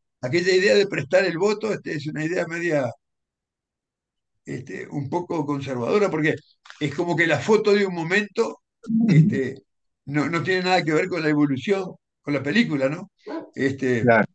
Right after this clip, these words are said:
Speaker 1: hay que, hay que ver si esto es solo por aquí, este, o esto sigue, sin mayores, este,
Speaker 2: Ujú.
Speaker 1: ilusiones de que el Uruguay se convierta en la República Socialista de Curtina. <laughs> ¿No? Este, pero sí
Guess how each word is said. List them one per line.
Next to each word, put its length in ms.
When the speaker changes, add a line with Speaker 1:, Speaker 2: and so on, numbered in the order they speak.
Speaker 1:
hay 120
que, 160
hay 160
que 100
ver 180
si 160
esto 580
es 160
solo 340
por 180
aquí, 400
este, 220
o 120
esto 200
sigue, 440
sin 320
mayores, 560
este, 220
Speaker 2:
Ujú. 20
Speaker 1:
ilusiones 640
de 100
que 80
el 100
Uruguay 260
se 140
convierta 400
en 80
la 80
República 540
Socialista 600
de 160
Curtina. 520
<laughs> 600
¿No? 180
Este, 400
pero 240
sí 420